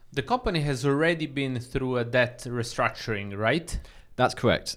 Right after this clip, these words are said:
Speaker 2: Um, in twenty eleven, net debt rose to three billion pound and leverage shot up to nearly five and a half times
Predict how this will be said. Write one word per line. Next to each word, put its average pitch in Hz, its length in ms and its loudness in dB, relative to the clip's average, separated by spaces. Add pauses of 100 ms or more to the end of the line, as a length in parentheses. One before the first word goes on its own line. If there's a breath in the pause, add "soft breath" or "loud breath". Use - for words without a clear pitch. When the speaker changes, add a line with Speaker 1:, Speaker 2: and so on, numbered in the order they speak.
Speaker 2:
Um, 92 380 0
in 101 80 -4
twenty 131 320 2
eleven, 101 500 0
net 98 300 -4
debt - 380 -2
rose 87 340 -2
to 85 140 -10
three 98 260 -2
billion 82 300 -2
pound 73 420 -6
and 76 180 -6
leverage 78 280 -2
shot - 260 -8
up 73 140 -4
to - 100 -10
nearly 76 160 -6
five - 600 -6
and 80 100 -4
a 78 40 -2
half 76 200 -4
times 71 400 -4